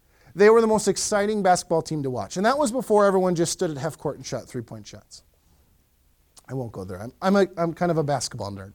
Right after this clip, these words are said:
but loved it. And if Michael Jordan would have come and said, "Michael Jordan is coming to Ellsworth High School," and he's gonna, I would have been like, "What? Like, it's so cool." And it could have been someone else named Michael Jordan. It could have been some,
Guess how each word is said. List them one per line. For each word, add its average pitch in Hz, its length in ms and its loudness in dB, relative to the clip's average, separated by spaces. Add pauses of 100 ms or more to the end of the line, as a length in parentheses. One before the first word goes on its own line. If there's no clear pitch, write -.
(100)
but - 180 -6 (560)
loved 247 360 8
it. 156 220 -2 (760)
And 214 120 0
if 226 120 -4
Michael 285 380 4
Jordan 214 500 4
would 254 160 6
have 226 180 4
come 269 300 0
and 233 100 4
said, 220 260 -2 (280)
"Michael 247 380 4
Jordan 208 320 4
is 185 120 0
coming 196 280 0
to 175 120 -2
Ellsworth 185 380 4
High 175 180 2
School," 147 260 -6
and 143 80 -6
he's 180 180 2
gonna, 214 260 0
I 214 180 4
would 254 180 4
have 170 180 0
been 196 200 4
like, 170 240 2 (320)
"What? 440 560 8
Like, 294 240 0
it's 349 280 -6
so 440 440 2
cool." 523 680 8 (640)
And 240 120 4
it 320 80 0
could 370 160 6
have 403 80 2
been 381 140 6
someone 285 420 -2
else 233 300 0
named 226 180 0
Michael 220 260 2
Jordan. 190 340 4
It 175 120 -4
could 226 140 2
have 220 100 -2
been 214 220 4
some, 220 340 -2